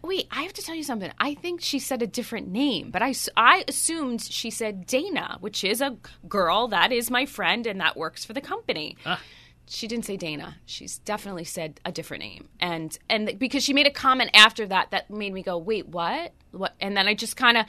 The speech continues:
Speaker 1: I was already in, so I kinda just kept going. It was a big crowd. They were kinda like, "Move it along," you know.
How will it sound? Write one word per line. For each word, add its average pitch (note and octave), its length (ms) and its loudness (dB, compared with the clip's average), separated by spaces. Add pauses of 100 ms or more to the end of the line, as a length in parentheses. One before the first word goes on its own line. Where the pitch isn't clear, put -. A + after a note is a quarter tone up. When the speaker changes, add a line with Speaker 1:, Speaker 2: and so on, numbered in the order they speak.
(200)
Speaker 1:
I C4 80 10
was C#4+ 180 4
already D4 380 4
in, B3 300 6
so - 100 -2
I A#3 60 2
kinda B3 180 2
just G#3+ 180 -8
kept G3+ 220 -6
going. F3+ 400 -2 (220)
It - 40 -12
was A#3+ 120 -4
a B3+ 40 -4
big B3+ 240 2
crowd. G#3 340 8
They G3+ 60 2
were F#3+ 60 0
kinda G3 180 -4
like, F3 220 -2
"Move B3 160 0
it D#4+ 60 -2
along," B3 480 4
you E3 80 -2
know. - 80 -6